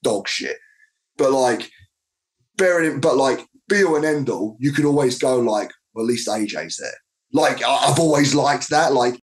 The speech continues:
if the company gets, like, shit, you could always be like, "But at least A J's there." So I've always liked that.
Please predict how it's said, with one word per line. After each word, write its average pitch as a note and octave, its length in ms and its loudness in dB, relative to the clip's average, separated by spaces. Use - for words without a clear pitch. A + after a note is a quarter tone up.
if F#3+ 200 0
the E3 80 -2
company F3 560 -2
gets, - 340 -4
like, B2+ 220 -4
shit, A#2+ 500 -2
you C#3 120 0
could D3+ 120 2
always D3 280 2
be C3+ 200 2
like, A2+ 180 2
"But A#2+ 100 -2
at B2 80 -2
least B2+ 260 0
A A2+ 160 0
J's E2+ 360 -12
there." C#2 180 -10
So D3+ 120 0
I've D3 260 2
always D#3+ 280 0
liked C#3 240 0
that. B2+ 280 0